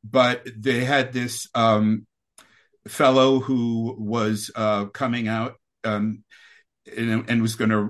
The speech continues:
run for president, a fellow named Barack Obama. And, uh, I did a little bit of research on him just because I,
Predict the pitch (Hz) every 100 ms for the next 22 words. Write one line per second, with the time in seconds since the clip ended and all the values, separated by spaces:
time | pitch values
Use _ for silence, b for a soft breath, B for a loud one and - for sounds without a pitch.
0 | - 110 113 110 110 - 117 110 123 139
1 | 143 - - - - 117 107 107 107 110
2 | 107 101 101 104 110 95 98 101 127 147
3 | B B B B B - 120 117 113 113
4 | 110 120 113 113 113 110 110 - 117 117
5 | 110 135 147 131 143 131 127 127 117 117
6 | 123 - - 123 117 - 120 120 120 117
7 | 123 107 110 123 - 110 110 113 104 98